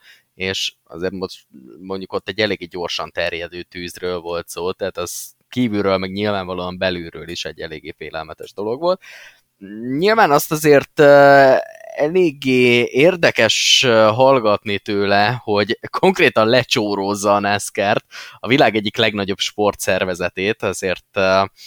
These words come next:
ö, ez a jelző, ez nem feltétlenül, ö, illik rájuk. Nyilván a szervezet is nem csak így egy ilyen légből kapott, ö, nyilatkozattal mondta azt, hogy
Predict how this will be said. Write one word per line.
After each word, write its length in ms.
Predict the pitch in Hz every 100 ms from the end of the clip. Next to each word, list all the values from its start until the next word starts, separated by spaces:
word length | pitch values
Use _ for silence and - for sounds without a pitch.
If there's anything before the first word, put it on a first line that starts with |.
| - - - - - _ _
ö, 60 | 82 73 73 71 71 50
ez 300 | - - 110
a 100 | 110
jelző, 500 | 98 98 98 95 92
ez 120 | 87
nem 200 | - 92
feltétlenül, 1040 | 87 92 87 85 85 - 85 85 85 85 90 _ _ _ 107 107
ö, 420 | 85 87 87 85
illik 440 | 90 92 87 -
rájuk. 540 | 87 87 95 143 - _ _ _ _ _ _ _ _ _ - 95 98 107 110 123
Nyilván 560 | 131 156 170 160 135 117
a 40 |
szervezet 640 | 113 - 113 110 101 98 -
is 460 | 95 - - - _ _ _ _ 50 50 52 87 90
nem 600 | 95 113 110 101 95 71 - _ - - 92
csak 220 | - 104
így 220 | 98 90
egy 340 | 95 87 80 50 50
ilyen 320 | 73 85 65 80
légből 360 | 101 98 95
kapott, 520 | 90 92 - 95 _ 104
ö, 380 | 98 98 98 98
nyilatkozattal 920 | 104 98 92 - 92 87 - 95 90
mondta 360 | 92 90 - 90
azt, 180 | -
hogy 160 | -